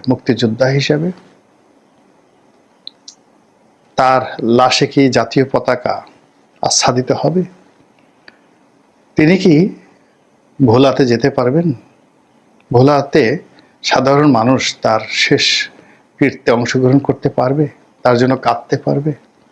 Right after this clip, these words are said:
তার জন্য কথা বলতে পারবে? তার আত্মীয় স্বজন কি সেখানে আসতে পারবে? বাংলাদেশে এক সময় হয়তো অনেক কিছুই পরিবর্তন হবে, নতুন সূর্য আসবে, নতুন সমাজ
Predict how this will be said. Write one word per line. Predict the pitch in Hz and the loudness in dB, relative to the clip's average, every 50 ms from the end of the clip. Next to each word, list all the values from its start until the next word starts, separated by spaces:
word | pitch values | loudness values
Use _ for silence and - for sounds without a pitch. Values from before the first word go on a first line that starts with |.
| _ _ _ _ _ _ _ _ _ _ _ - | _ _ _ _ _ _ _ _ _ _ _ 0
তার | 131 123 127 | 0 2 2
জন্য | 120 135 131 139 | 2 2 0 0
কথা | 127 - 120 - - 139 | 0 -2 -4 -4 -2 -2
বলতে | 127 127 120 120 - 135 | 0 0 0 0 -2 -2
পারবে? | - 135 135 135 143 143 | -2 -2 -4 -4 -6 -6
তার | - - 131 127 | -2 0 0 2
আত্মীয় | 127 123 - - - 156 135 - | 0 0 -2 0 0 0 0 2
স্বজন | - 135 127 135 131 139 | 0 0 2 4 2 2
কি | 131 - 131 117 120 120 - - - _ _ _ _ _ _ _ _ _ _ _ _ _ - | 2 2 2 2 0 0 -4 -14 -20 _ _ _ _ _ _ _ _ _ _ _ _ _ -4
সেখানে | - - 147 127 - 143 127 123 | -2 -2 0 0 0 2 2 2
আসতে | 110 107 110 - - - 127 | 2 0 0 -4 -4 -4 -6
পারবে? | 117 - 113 107 110 110 131 139 - - _ _ _ _ _ _ _ _ _ _ _ _ - - - _ _ _ _ _ _ _ _ _ _ _ _ - | -4 -2 -2 -2 -2 -4 -4 -6 -8 -10 _ _ _ _ _ _ _ _ _ _ _ _ -20 -20 -20 _ _ _ _ _ _ _ _ _ _ _ _ -10
বাংলাদেশে | - 139 139 147 151 151 147 - - 160 | -6 -4 -2 0 0 0 -2 -2 -2 -4
এক | 147 - - | -4 -4 -2
সময় | - 156 151 143 - | 0 0 0 0 0
হয়তো | 135 139 - 147 127 117 - - _ _ _ _ _ _ _ _ _ _ _ _ _ _ _ _ _ _ - | -2 -2 -2 -2 -2 -4 -6 -12 _ _ _ _ _ _ _ _ _ _ _ _ _ _ _ _ _ _ -2
অনেক | - 165 190 202 190 | 0 2 0 0 0
কিছুই | - 135 - 127 120 - | -2 -2 -2 -2 0 0
পরিবর্তন | 120 110 110 101 104 - - - - | 0 0 2 0 0 -4 -4 -8 -6
হবে, | - - - - - - - _ _ _ _ _ _ _ _ _ _ _ _ - - - 151 | -6 -6 -6 -8 -10 -16 -18 _ _ _ _ _ _ _ _ _ _ _ _ -14 -4 0 0
নতুন | 151 147 170 170 170 | 2 4 4 4 2
সূর্য | 156 - - 143 131 123 123 127 120 110 110 | 2 0 0 0 0 2 2 2 2 0 -2
আসবে, | 107 110 - - 135 147 - _ _ _ _ _ _ _ _ _ _ _ - _ _ - | -4 -6 -8 -8 -8 -8 -10 _ _ _ _ _ _ _ _ _ _ _ -20 _ _ 0
নতুন | 147 135 - 160 160 | 0 0 2 2 2
সমাজ | 147 - - 135 131 131 131 127 | 2 0 0 0 0 0 0 2